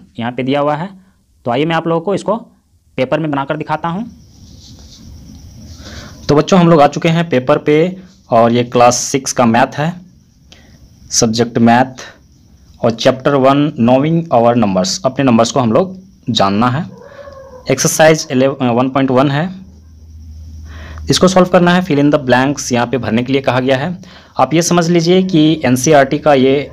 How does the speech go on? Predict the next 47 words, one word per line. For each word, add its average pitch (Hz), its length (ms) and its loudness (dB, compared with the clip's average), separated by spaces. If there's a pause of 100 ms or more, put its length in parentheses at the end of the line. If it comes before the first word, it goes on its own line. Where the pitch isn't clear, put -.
math 110 280 -2
book 135 200 -2
है, 156 180 0 (480)
तो 120 140 4
एनसीईआरटी 160 440 2
का 160 180 4
math 131 240 2
book 135 220 -4
का 135 180 4
बहुत 120 260 -4
सारा 135 420 2
YouTube 123 340 -2
पे 127 60 2
video 117 240 2
आप 120 100 -2
लोगों 117 140 2
को 127 80 0
मिल 123 220 4
जाएगा। 143 380 4 (420)
इसके 170 200 0
अलावा 175 240 6
आने 135 280 0
वाले 156 180 2
समय 131 260 -2
में 170 400 -2 (300)
भी 170 260 2
कोई 160 200 2
ना 160 100 4
कोई 156 160 2
इसको 208 320 4
ज़रूर 127 200 2
बनाएगा, 101 380 -2 (500)
लेकिन 143 160 2
फिर 160 140 2
भी 196 80 4
मैं 196 120 4
बना 165 180 4
रहा 160 120 4
हूँ। 190 240 -2 (480)
इसका 139 220 0
मतलब 160 280 2
ये 170 140 2
है 165 180 0 (480)
कि 156 100 0
कई 180 260 4
बार 165 300 4
students 147 600 -4